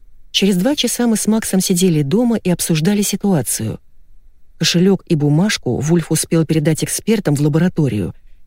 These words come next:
и сейчас терзал меня вопросами. «Вещица лежала на парковке?» «Да», кивнула я. Думаю, её там бросила одна из посетительниц клиники Баринова. В подземный гараж можно попасть, лишь минуя пост охраны,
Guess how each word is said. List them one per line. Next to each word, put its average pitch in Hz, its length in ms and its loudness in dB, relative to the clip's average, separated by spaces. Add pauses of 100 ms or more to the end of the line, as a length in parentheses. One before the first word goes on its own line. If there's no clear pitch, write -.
(120)
и 185 40 -2
сейчас 214 360 -2
терзал 165 420 2
меня 190 240 2
вопросами. 160 680 -2 (760)
«Вещица 147 540 0
лежала 147 340 2
на 143 120 0
парковке?» - 640 -2 (600)
«Да», 143 420 -2 (400)
кивнула 147 320 2
я. 123 300 -2 (480)
Думаю, 247 360 2
её 214 180 2
там 214 180 2
бросила 202 420 2
одна 190 200 2
из 202 100 -2
посетительниц 185 680 0
клиники 202 400 2
Баринова. 127 560 0 (520)
В - 80 -20
подземный 165 460 2
гараж 165 360 2
можно 180 300 4
попасть, 180 460 0
лишь 160 180 0
минуя 165 340 4
пост - 280 -2
охраны, 175 540 0